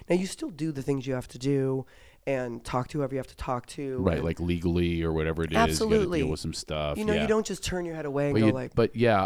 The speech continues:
Speaker 2: I, what I'm doing right now is I'm not giving, um, so courts, unfortunately, that's where we're back. It's, it's, people are not even gonna believe this. This is the first I'm saying it, by the way.
Speaker 1: Oh, okay.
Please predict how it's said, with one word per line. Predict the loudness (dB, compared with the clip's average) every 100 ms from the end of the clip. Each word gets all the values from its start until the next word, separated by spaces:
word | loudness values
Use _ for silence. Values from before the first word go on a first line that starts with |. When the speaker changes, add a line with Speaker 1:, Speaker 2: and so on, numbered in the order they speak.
| 4
Speaker 2:
I, | 4 4
what | 6 8
I'm | 8
doing | 8 8 8
right | 6 6
now | 4 4 4
is | 4
I'm | 2 2
not | 2 0
giving, | 0 2 2 2 -2 -4
um, | -4 -2 -2 -6 -10 _ _ _ _ _ _ _ _ _ _ _
so | 4 4 4 -2
courts, | 2 4 2 -2 -10 -10 _ _ _ _ _ _ -6
unfortunately, | -6 -4 -6 -6 -8 -10
that's | -12 -14
where | -14
we're | -14
back. | -14 -12 -14 -12
It's, | -14 -12 -6
it's, | -6 -6 -14 -16 -6
people | -4 -2
are | 0
not | -2 -2
even | -4
gonna | -4 -6
believe | -6 -6
this. | -6 -4
This | -4
is | -4
the | -6
first | -6 -4
I'm | -8
saying | -6 -4 -4
it, | -6 -10
by | -10
the | -10
way. | -12 -8
Speaker 1:
Oh, | -6
okay. | -6 -6 -6 -8